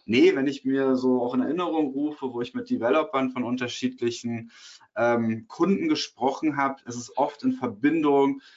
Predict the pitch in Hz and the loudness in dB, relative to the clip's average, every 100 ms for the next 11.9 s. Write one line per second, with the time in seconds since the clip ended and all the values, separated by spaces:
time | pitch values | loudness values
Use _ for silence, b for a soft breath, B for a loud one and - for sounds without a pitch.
0 | B 127 131 127 - - 131 131 123 - | B 2 4 0 -2 2 4 6 4 0
1 | 139 139 123 - - 120 107 110 127 127 | -2 0 -2 -4 0 0 0 -4 -8 -10
2 | - - 120 117 110 110 127 156 160 - | -16 -8 -4 -4 -2 -2 -2 0 -2 -2
3 | 139 117 127 147 - 127 135 180 196 151 | -4 -2 0 0 -2 -4 -2 -4 -6 -6
4 | 135 143 - - 143 143 143 B B - | -2 -2 -4 -6 -2 -2 -6 B B -6
5 | 160 170 160 - 135 135 - 135 - - | 0 0 0 0 0 0 0 0 0 -2
6 | - - 110 113 117 117 - 113 131 143 | -10 -12 -8 -4 -2 -4 -4 2 4 4
7 | 135 123 - 113 120 123 123 B B B | 0 -6 -2 2 4 2 0 B B B
8 | - 110 110 110 127 - 104 101 131 - | -6 -2 2 2 2 -2 -2 2 2 2
9 | 123 120 107 113 110 - _ - 120 127 | -4 -6 -6 -6 -6 -16 _ -6 -4 0
10 | 131 - 113 131 127 - 120 110 110 - | 0 0 2 2 2 -2 -2 -2 -4 -4
11 | 107 117 98 85 - 147 175 175 | 0 0 0 -2 -2 -2 -2 -4